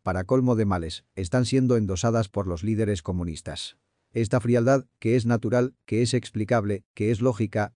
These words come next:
le sirve a los protagonistas de la cosa gubernamental para arreciar su campaña contra la reacción y decir que la reacción es el cortesismo. Lo que para el ciudadano medio es una lucha política,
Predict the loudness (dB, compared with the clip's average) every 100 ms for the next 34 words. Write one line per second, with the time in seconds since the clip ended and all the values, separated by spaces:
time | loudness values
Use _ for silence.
0 | -8 -6 -2 0 2 2 2 0 -4 -2
1 | -2 0 0 0 0 -2 -2 -2 -2 -2
2 | -2 -2 -2 -2 0 0 0 -2 -2 -2
3 | -4 0 0 -2 -6 -4 -2 0 2 2
4 | 0 -2 -2 -4 -2 -2 -6 -2 0 0
5 | -4 -8 -4 -4 0 -2 0 -2 -2 -2
6 | -4 0 0 2 0 -2 -2 -4 -4 -6
7 | -6 -8 -12 _ _ _ -4 0 0 0
8 | 2 4 4 2 0 0 2 2 2 0
9 | 0 2 4 2 2 0 0 0 -2 0
10 | 0 0 -4 -4 -6